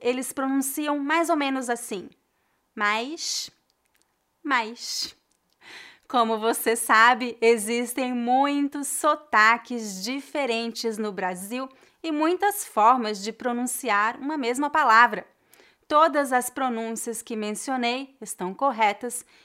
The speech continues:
e são muito comuns. No entanto, é muito importante escrever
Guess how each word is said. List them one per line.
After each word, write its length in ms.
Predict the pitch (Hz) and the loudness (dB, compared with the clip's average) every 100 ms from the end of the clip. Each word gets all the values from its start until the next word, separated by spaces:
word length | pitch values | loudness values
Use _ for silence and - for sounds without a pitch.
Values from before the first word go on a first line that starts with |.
| - | -12
e 80 | 240 | -8
são 260 | - 262 | -4 -4
muito 440 | 262 277 330 330 311 | -2 0 0 0 -2
comuns. 600 | - 254 180 196 - - _ _ _ _ _ _ | -2 -2 -4 -8 -12 -14 _ _ _ _ _ _
No 280 | 196 180 208 | -8 -4 -4
entanto, 680 | 320 349 220 208 233 269 311 - _ _ | -6 -4 -4 -4 -6 -8 -14 -16 _ _
é 100 | 240 | 2
muito 600 | 247 247 277 285 320 311 | 2 0 0 0 -2 -2
importante 840 | 320 311 302 302 247 254 269 - - _ | -2 0 -2 0 -2 -2 -4 -8 -12 _
escrever 1080 | 247 302 330 - - 320 320 220 214 226 | -2 -2 -4 -8 -8 -4 -4 -2 -2 -4